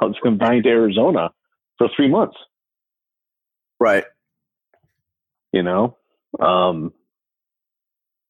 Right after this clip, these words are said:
Speaker 1: you know, and then, you, like I said, you, you, all the eyewitness accounts,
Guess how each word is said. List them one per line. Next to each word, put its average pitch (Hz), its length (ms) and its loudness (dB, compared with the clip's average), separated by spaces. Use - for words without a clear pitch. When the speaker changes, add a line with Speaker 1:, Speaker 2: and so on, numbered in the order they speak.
Speaker 1:
you 87 80 0
know, 85 120 0
and 92 80 0
then, 98 120 2
you, 98 140 2
like 98 140 2
I 98 140 0
said, 82 380 0
you, 92 240 -2
you, 95 180 -4
all 110 220 2
the 113 80 2
eyewitness 107 420 0
accounts, 101 500 -2